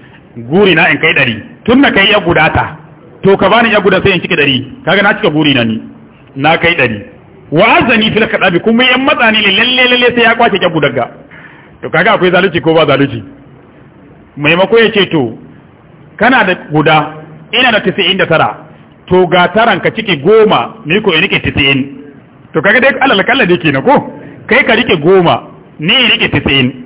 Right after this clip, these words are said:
Sai ce, "A, ka dauko yar taka gudan. Sai ka mika mini in kai ɗari, kai ko ka tashi tutar babu." Akwai adalci? Babu adalci. Kuma ya matsa dole sai ai haka. Dan adam kenan. Wani lokaci idan kana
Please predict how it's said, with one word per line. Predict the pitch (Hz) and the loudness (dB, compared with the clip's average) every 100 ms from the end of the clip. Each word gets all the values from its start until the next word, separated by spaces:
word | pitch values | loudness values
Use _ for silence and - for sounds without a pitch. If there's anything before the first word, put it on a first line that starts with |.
| - - - 175 | -20 -20 -6 -2
Sai | 220 | 0
ce, | 226 | 2
"A, | 190 196 170 - - | 2 4 2 0 -6
ka | 185 | -4
dauko | 185 220 247 | 0 2 2
yar | 240 240 | 2 2
taka | 269 220 | 2 2
gudan. | 190 196 175 117 - - - - - | 2 2 2 0 -10 -18 -20 -20 -6
Sai | 175 269 | 0 2
ka | 220 | 2
mika | 220 240 202 | 0 0 0
mini | 214 190 | 0 -2
in | |
kai | 151 214 | 0 0
ɗari, | 180 175 | 0 2
kai | 214 | 2
ko | 202 | 2
ka | 185 | 0
tashi | 196 175 | 0 0
tutar | 185 180 | 0 0
babu." | 143 147 127 - - - - - - | 2 2 0 -4 -14 -20 -20 -16 -6
Akwai | 139 185 | -2 0
adalci? | 175 190 160 156 107 - - - - - - | 2 0 -2 -4 -6 -10 -20 -20 -20 -20 -12
Babu | - 160 147 | -2 2 2
adalci. | 143 - | 0 0
Kuma | 302 | 2
ya | 349 | 2
matsa | 392 339 240 | 2 4 4
dole | 254 214 | 2 2
sai | 175 | 2
ai | 175 | 4
haka. | 170 127 92 - - | 2 0 -6 -14 -8
Dan | 151 170 | 0 2
adam | 160 131 | 2 0
kenan. | 120 113 98 - - - - | -2 -4 -6 -14 -20 -20 -14
Wani | - 160 | -4 0
lokaci | 190 175 165 151 | 0 0 -2 0
idan | 160 175 170 175 170 - - - - - - - - - - - | 2 2 -2 -6 -10 -18 -20 -20 -20 -20 -20 -20 -20 -20 -20 -2
kana | 185 185 151 131 117 107 | 0 2 2 2 0 -6